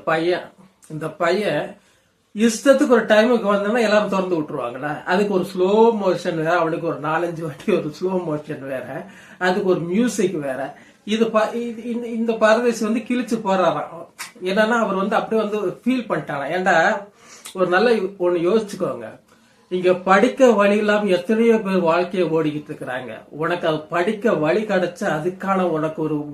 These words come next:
நுழைவாயில் கிடைக்கும் போது அதை யூஸ் பண்ண நீ தான் தெரிஞ்சுக்கணும். அதை விட்டுட்டு உன் இஷ்டத்துக்கு ஒரு டைமுக்கு வந்தனா எந்த இடத்துலயும் உள்ள விட மாட்டாங்க. ஏதோ அந்த பையன் அடி கிழிச்சு போட்டோன்னே படையப்பா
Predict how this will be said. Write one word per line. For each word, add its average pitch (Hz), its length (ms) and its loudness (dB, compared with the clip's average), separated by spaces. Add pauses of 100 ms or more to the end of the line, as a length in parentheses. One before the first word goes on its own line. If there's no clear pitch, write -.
(120)
நுழைவாயில் 190 640 2
கிடைக்கும் 170 380 -4
போது 165 240 0 (240)
அதை 151 140 -4 (160)
யூஸ் 240 260 -2
பண்ண 170 240 -2
நீ 185 160 0
தான் 214 200 0
தெரிஞ்சுக்கணும். 143 600 -8 (400)
அதை 185 180 2
விட்டுட்டு 190 360 -2
உன் 170 200 0
இஷ்டத்துக்கு 180 440 -2
ஒரு 156 140 -6
டைமுக்கு 190 460 0
வந்தனா 156 340 -4 (760)
எந்த 233 280 2 (180)
இடத்துலயும் 175 500 -2
உள்ள 160 200 -2
விட 147 120 -4 (100)
மாட்டாங்க. 120 360 -12 (580)
ஏதோ 240 180 6
அந்த 220 120 0 (100)
பையன் 226 240 4
அடி 190 180 2
கிழிச்சு 240 280 0 (100)
போட்டோன்னே 202 420 2 (140)
படையப்பா 240 360 4